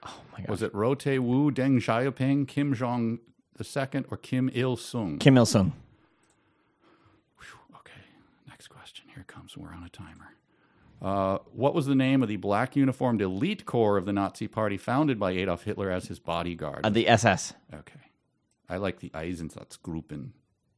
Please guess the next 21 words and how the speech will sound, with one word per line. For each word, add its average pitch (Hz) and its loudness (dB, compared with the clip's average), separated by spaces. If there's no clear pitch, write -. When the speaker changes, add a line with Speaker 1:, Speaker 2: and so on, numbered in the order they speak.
Speaker 2:
Einsatzgruppen, 87 -6
sorry. - -14
Uh, 120 4
which 165 0
dictator 147 0
killed 151 2
or 123 2
displaced 120 -2
millions 180 0
of 151 -4
Cambodians 165 2
during 98 -4
his 135 2
Speaker 1:
Pol 117 10
Speaker 2:
reign 143 6
of 151 6
Speaker 1:
Pot, 202 8
Speaker 2:
terror? 175 2
Speaker 1:
Pol 143 10
Speaker 2:
There 135 4
Speaker 1:
Pot. 196 8